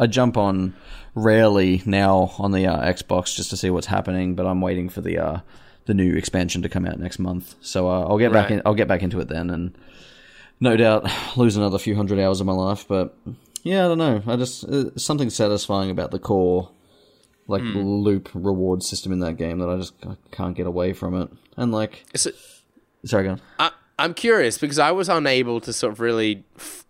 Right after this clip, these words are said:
Speaker 2: like, fall down the rabbit hole again with Destiny two. I just don't feel like it
Speaker 1: Yeah.
Speaker 2: added enough onto, onto Destiny one to really grab me. Obviously, that was a different story with you, though.
Speaker 1: Yeah, I mean, I, I liked what number one did,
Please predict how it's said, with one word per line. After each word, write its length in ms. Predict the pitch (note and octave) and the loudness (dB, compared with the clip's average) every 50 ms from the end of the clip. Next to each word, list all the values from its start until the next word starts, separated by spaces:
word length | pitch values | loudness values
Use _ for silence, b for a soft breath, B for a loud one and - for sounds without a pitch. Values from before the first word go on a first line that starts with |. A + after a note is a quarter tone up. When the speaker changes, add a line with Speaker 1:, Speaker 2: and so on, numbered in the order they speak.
| _ - | _ -4
Speaker 2:
like, 240 | A2+ A#2 G2+ F#2 - | -2 -2 -2 -2 -4
fall 300 | - - - A2 A2 A2 G#2+ | -6 -2 0 0 0 2 0
down 160 | A2+ G#2+ G#2+ | 0 0 0
the 100 | G#2+ G#2+ | 0 0
rabbit 260 | G#2+ G#2 G#2 - - | 0 0 0 0 -2
hole 180 | G#2 A2 G2+ G2+ | 0 0 0 0
again 240 | G2 G2 G#2+ G2+ G2+ | 0 -2 -4 -4 -4
with 120 | G2+ G2 | -4 -4
Destiny 360 | G#2 G2 - - - G#2 G2 | -6 -6 -6 -6 -8 -8 -8
two. 260 | G2 - G#2 G2+ G2 F2+ | -8 -6 -4 -4 -4 -4
I 60 | F2 | -8
just 200 | F2+ G#2 G2+ - | -10 -10 -6 -2
don't 200 | A#2 G#2+ G2 D2+ | 0 0 0 -2
feel 220 | - - G2+ G2+ G2+ | -4 -6 -4 -2 -2
like 220 | G2 G2 - - | -4 -4 -4 -4
it 100 | F#2 A2+ | -2 -2
Speaker 1:
Yeah. 240 | A2+ G#2+ G#2+ G2 G#2 G#2 | 0 0 2 2 2 2
Speaker 2:
added 320 | G#2 G#2 G#2 G2 F#2+ F2 - - - - | 0 -2 -4 -8 -8 -10 -14 -20 -12 -6
enough 460 | - G#2+ G#2+ G#2 G#2 G#2 G#2 G2+ - G#2 | -4 -4 -2 -2 0 -2 -2 -2 -4 -6
onto, 240 | G2+ G2 - - - _ _ - | -8 -8 -8 -14 -16 _ _ -8
onto 200 | - B2+ - G#2+ | -8 -6 -6 -4
Destiny 340 | G2+ G2+ G2+ - - F#2+ F#2+ | -4 -4 -4 -6 -8 -8 -6
one 300 | G2+ G2+ F#2+ F#2+ F#2 - | -4 -4 -4 -4 -4 -6
to 100 | - G2 | -6 -6
really 240 | G2 G2+ G2 F#2+ - | -4 -4 -4 -6 -8
grab 520 | - - - G#2 G#2+ G#2 G#2 G2 - - | -10 -8 -6 -4 -2 -2 -2 -4 -6 -8
me. 280 | - - - - - - B B B B B B B | -16 -20 -18 -20 -20 -20 B B B B B B B
Obviously, 420 | - D3+ D#3 D#3 - - C3 A#2 | 0 0 0 0 0 2 2 2
that 200 | A2 - B2 A2+ | 4 2 2 0
was 140 | G#2+ A2 - | 0 -2 -2
a 60 | A#2+ | -2
different 280 | A2+ - - A#2+ E2+ - | -4 -4 -4 -6 -6 -4
story 460 | - - A2+ G#2+ A#2 A2+ A2+ A#2 A#2+ | -2 0 2 2 2 2 0 0 0
with 220 | A2+ A2 A2+ A2 | 0 0 0 0
you, 180 | A2 G#2 G#2+ A2+ | 0 0 -2 -2
though. 220 | B2 C3+ - A3 - _ _ _ B B B B B B B B B B B B B B B B | -2 -4 -6 -8 -12 _ _ _ B B B B B B B B B B B B B B B B
Speaker 1:
Yeah, 340 | C#3+ D#3 F#3 G3+ G#3+ A#3+ A#3+ - | 2 2 4 4 2 0 0 -2
I 80 | D#3+ D#3+ | -2 0
mean, 460 | D#3+ D#3+ D#3+ D#3 D3+ D3 C#3+ C3 A#2+ | 0 2 2 2 2 2 2 2 2
I, 260 | F2+ A#2+ B2 A#2+ A#2 | 2 2 4 4 4
I 160 | A2 A2 A#2 | 4 4 4
liked 240 | G#2+ G#2 G2 G2 - | 4 4 2 2 2
what 120 | G#2 F2+ E2 | 0 -2 0
number 180 | F#2+ F#2 F#2+ | 0 0 0
one 280 | F#2 F#2 F#2 F#2 F#2+ F#2 | 0 0 0 0 0 -2
did, 360 | F#2 G2+ F#2+ F#2 F2+ F#2 F2+ | -2 -2 -2 -2 -2 -4 -8